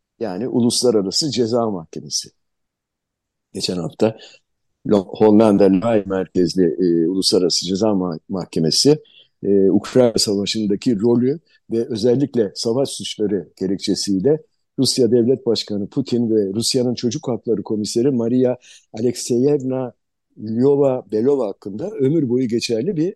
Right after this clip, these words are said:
kara-, e, yakalama kararı çıkarmıştı. İşte yerde duran bu, e,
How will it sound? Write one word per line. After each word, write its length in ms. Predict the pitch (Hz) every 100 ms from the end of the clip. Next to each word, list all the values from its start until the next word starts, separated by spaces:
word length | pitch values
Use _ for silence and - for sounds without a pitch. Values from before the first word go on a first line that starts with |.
| _
kara-, 340 | 139 135 135 -
e, 80 | 120
yakalama 560 | 113 123 131 139 120
kararı 360 | 123 110 101 90 _ _ _
çıkarmıştı. 800 | - - 98 92 87 - 170 214 - _ _ _ _ _ _ _ _ -
İşte 320 | 170 170 151 - - -
yerde 340 | 151 156 170 165
duran 380 | 147 139 127
bu, 280 | 117 135 -
e, 40 | -